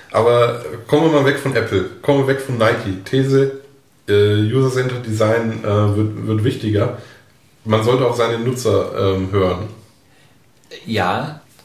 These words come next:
Speaker 2: ich frag mich grad, wie kann man das ein bisschen zusammenfassen?
Speaker 1: Mhm.
Speaker 2: Weil ich hab den Verdacht, deine ganzen Thesen gehen in die gleiche Richtung.
Speaker 1: Mhm.
Speaker 2: Es gibt mehr Kommunikation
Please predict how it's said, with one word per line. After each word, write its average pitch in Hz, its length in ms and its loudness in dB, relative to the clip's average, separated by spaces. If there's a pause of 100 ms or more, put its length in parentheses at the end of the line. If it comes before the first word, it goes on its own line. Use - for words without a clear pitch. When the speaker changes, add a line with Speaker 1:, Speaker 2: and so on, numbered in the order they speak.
(120)
Speaker 2:
ich - 140 -10
frag 123 220 -4
mich 151 160 -8
grad, 139 240 -2
wie 139 80 -8
kann 135 160 -6
man 131 140 -2
das 123 160 -4
ein 139 80 -4
bisschen 123 260 -6
zusammenfassen? 107 880 -4 (160)
Speaker 1:
Mhm. 104 300 -2
Speaker 2:
Weil 107 220 -2
ich 117 100 -4
hab 117 140 -6
den 123 160 -8
Verdacht, 113 400 -4
deine 120 180 -4
ganzen 113 360 -6
Thesen 120 320 -4
gehen 117 200 -2
in 110 120 -4
die 107 60 -8
gleiche 101 380 -4
Richtung. 127 400 -4
Speaker 1:
Mhm. 101 340 -2 (840)
Speaker 2:
Es 117 220 -6
gibt 135 240 -4
mehr 117 240 0
Kommunikation 139 840 -2